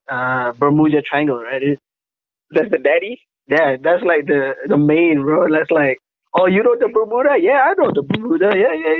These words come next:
Speaker 1: yeah."
Speaker 2: <laughs> Who the mommy?
Speaker 1: <laughs> Who the mommy, bro? Hey, hey, let's not get into that. <laughs>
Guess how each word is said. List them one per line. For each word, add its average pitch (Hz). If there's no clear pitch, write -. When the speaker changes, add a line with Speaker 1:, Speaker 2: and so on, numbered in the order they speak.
Speaker 1:
yeah." 339
Speaker 2:
<laughs> -
Who -
the 190
mommy? 180
Speaker 1:
<laughs> 233
Who 180
the 175
mommy, 262
bro? 320
Hey, 143
hey, 156
let's 160
not 214
get 330
into 466
that. 190
<laughs> -